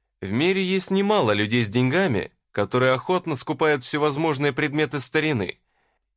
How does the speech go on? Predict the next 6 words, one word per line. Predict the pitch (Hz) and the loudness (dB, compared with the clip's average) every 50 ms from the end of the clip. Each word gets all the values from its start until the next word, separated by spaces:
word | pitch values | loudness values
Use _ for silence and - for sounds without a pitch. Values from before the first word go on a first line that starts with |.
| _ _ | _ _
Им-то | - - 131 160 180 175 170 165 160 | -6 -4 -2 -2 -2 0 0 0 0
Абрам | 143 147 151 151 147 | 2 2 0 0 0
Штеле | 139 - - - 143 147 143 139 139 135 127 123 - - | -2 -2 -2 0 0 0 2 2 0 0 0 -2 -4 -4
и | - 120 | -4 -2
продавал | 127 - 139 139 127 135 127 113 135 156 175 165 147 | 0 0 0 2 2 0 0 2 0 0 0 0 0
раритеты. | 131 117 104 110 101 - - 98 87 - - - - - | 0 0 0 -2 -4 -4 -4 -6 -6 -6 -8 -16 -20 -20